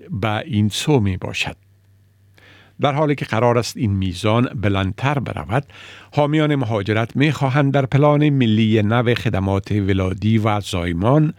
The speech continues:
گسترش کلینیک‌های قابلگی دو زبانه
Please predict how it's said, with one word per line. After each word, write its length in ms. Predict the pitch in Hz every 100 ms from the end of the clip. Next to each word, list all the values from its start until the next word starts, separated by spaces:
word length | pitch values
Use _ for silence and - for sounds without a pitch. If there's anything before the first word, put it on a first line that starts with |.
| - - - - -
گسترش 540 | 147 - 156 160 -
کلینیک‌های 800 | 165 - 127 113 101 - 110 104
قابلگی 840 | 95 - 87 - 104 95 113 117 113
دو 160 | 98
زبانه 640 | 101 92 85 101 98 131